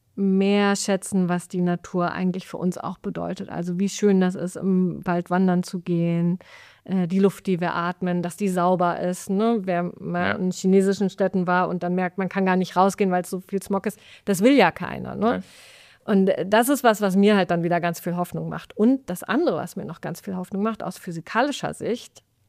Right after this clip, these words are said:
Speaker 1: wir gehen ja grad so von dem fossilen Zeitalter ins elektrifizierte Zeitalter. Das elektrifizierte Zeitalter ist einfach so viel effizienter
Speaker 2: Mhm.
Speaker 1: und damit auch so viel kostengünstiger.
Speaker 2: Ja.
Speaker 1: Also es ist ja nicht nur,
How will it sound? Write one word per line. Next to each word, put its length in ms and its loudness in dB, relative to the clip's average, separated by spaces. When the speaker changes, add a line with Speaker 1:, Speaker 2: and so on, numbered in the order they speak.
Speaker 1:
wir 120 -4
gehen 160 4
ja 80 4
grad 260 -4
so 120 -6
von 220 -4
dem 200 -4
fossilen 680 4
Zeitalter 720 4
ins 140 4
elektrifizierte 920 0
Zeitalter. 580 -2
Das 160 -12
elektrifizierte 800 -4
Zeitalter 440 -6
ist 220 -8
einfach 360 -6
so 520 0
viel 500 0
effizienter 840 0
Speaker 2:
Mhm. 120 -14
Speaker 1:
und 120 6
damit 320 4
auch 160 0
so 160 2
viel 180 -2
kostengünstiger. 920 -6
Speaker 2:
Ja. 200 4
Speaker 1:
Also 220 4
es 80 2
ist 180 -4
ja 140 6
nicht 240 2
nur, 320 4